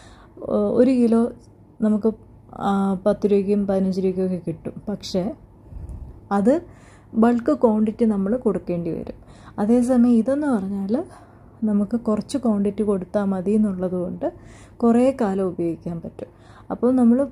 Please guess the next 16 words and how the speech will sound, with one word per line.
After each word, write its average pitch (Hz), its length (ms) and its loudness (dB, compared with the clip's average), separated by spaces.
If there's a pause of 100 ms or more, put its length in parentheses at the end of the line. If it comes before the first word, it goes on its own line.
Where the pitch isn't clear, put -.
(100)
പൈസയുടെ 247 600 2
കാര്യം 220 420 0
വെച്ച് 208 240 -2
നോക്കുമ്പോൾ, 196 520 -4
ആ, 214 80 -4
ഇത് 220 320 2
ഒരുപാട് 214 440 2
വിലയുണ്ട് 208 600 0
എന്ന് 196 320 0
നമുക്ക് 190 420 -4
തോന്നിയാൽ 196 400 0
പോലും 175 640 -8 (420)
അത് 247 480 0
മുതലാവുന്ന 233 960 2 (760)
ഒന്നാണ് 220 500 4
എന്നുള്ളത് 220 560 0